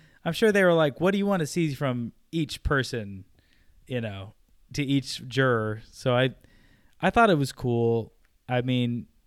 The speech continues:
it's good information for viewers to have, and it did, it's not like it took a long time. Like, they kinda ran, ran through everybody pretty quick. So I, I,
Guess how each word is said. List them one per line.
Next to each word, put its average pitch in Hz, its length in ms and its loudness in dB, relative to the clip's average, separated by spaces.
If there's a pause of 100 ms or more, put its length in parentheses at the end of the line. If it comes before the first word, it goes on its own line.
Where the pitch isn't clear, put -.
(100)
it's 170 200 -2
good 196 240 0
information 170 600 -2
for 151 140 -2
viewers 135 440 0
to 135 100 -4
have, 135 520 0 (760)
and 156 140 2
it 151 120 0
did, 208 200 4
it's 165 120 -8
not 226 120 2
like 175 180 2
it 143 180 -4
took - 240 0
a 143 40 0
long 131 260 0
time. 131 380 0
Like, 113 260 -6 (460)
they 139 100 -4
kinda 151 320 0
ran, 131 360 0
ran 131 300 0
through 131 300 0
everybody 110 500 -2
pretty 110 280 -6
quick. 107 380 -10
So 127 200 -2
I, 135 180 0
I, 147 400 -4